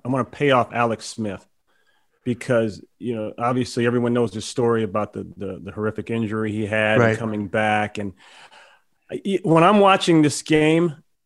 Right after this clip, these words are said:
Speaker 1: he is, he is so efficient. The ball's out on time. Uh, he's decisive. I never see any hesitancy.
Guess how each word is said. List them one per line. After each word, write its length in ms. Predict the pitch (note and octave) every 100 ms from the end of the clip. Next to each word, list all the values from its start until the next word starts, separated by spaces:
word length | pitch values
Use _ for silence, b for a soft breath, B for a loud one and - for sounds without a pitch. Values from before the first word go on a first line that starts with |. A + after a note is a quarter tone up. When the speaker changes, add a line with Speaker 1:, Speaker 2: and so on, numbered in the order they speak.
| -
Speaker 1:
he 360 | - F3+ F#3
is, 320 | D#3+ - - - _ _ -
he 180 | D3 D3
is 160 | - -
so 200 | D#3 D3+
efficient. 580 | - D#3+ D3+ E3+ D#3 _
The 80 | -
ball's 320 | - C#3 C3 -
out 220 | C3+ E3
on 160 | F3
time. 460 | E3 D#3 D3 D3 D3 B B B B B B
Uh, 200 | A2 A2 G#2+
he's 220 | C3+ A2+
decisive. 760 | A#2+ - C#3+ D3 - D#3+ C#3+ -
I 140 | A#2 B2+
never 260 | C3 C#3
see 340 | C#3 - D#3 C#3+
any 160 | C3+
hesitancy. 960 | G#2+ C#3 C#3 D3 D#3+ D#3 - D#3+ D#3+